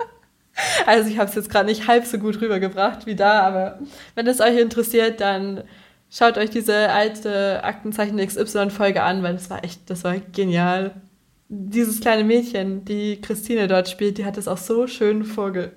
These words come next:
also, muah, wunderschön. Auf jeden Fall. Daraufhin riss sich Christine los und rannte nach Hause.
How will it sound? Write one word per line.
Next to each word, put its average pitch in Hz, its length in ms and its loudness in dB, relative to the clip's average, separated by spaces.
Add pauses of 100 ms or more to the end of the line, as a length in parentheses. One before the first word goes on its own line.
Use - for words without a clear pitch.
also, 170 380 -6 (720)
muah, 185 440 0 (180)
wunderschön. 180 540 -4 (380)
Auf 214 160 -2
jeden 185 160 0
Fall. 175 380 0 (260)
Daraufhin 277 880 2
riss 247 220 2
sich 233 160 0
Christine 214 480 -2
los 285 480 2
und 214 180 -4
rannte 202 320 -2
nach 185 220 -6
Hause. 170 540 -4